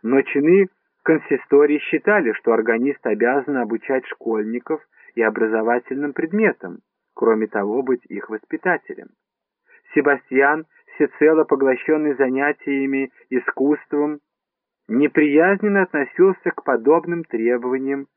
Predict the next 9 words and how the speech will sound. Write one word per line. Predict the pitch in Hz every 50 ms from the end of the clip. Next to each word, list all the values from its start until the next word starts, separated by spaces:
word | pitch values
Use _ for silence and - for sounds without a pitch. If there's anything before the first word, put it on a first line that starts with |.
| _ _
консистории. | - 131 120 - - - 120 - _ - 104 101 101 98 98 95 - - _ _ _ _ _ _ _ _ _ _ _ _ _ _ _ _ _ _ _ _ _ _ _ _ _ _ _ _ _ _ _ _ _ _ _ _ _ _ _ _ -
В | - 107 117 135
надзирателе | 165 175 160 135 147 175 185 220 254 277 269 - 180 156 143 127
же | 104 104 104 98 98 - _ _ _ _ _
за | - 110 113 113 156 165
поведением | - 170 170 165 175 147 135 180 214 208 196 190 185 165
школьников | - - - - 147 151 160 160 175 180 180 - - 180 156 -
молодой | 147 143 143 143 143 180 226
органист | 247 254 196 180 170 165 180 208 233 220 -